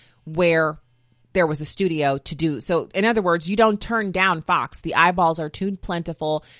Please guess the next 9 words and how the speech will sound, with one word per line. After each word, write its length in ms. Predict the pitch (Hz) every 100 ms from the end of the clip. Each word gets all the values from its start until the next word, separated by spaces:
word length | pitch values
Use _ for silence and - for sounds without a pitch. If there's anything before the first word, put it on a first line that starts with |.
| -
It's 140 | 165
just 180 | 185 -
too 160 | -
good 420 | 214 170 175 175 175 -
and 160 | 160
juicy 340 | 160 165 - 160
of 120 | 147
an 80 | 147
opportunity 680 | 147 147 180 165 147 135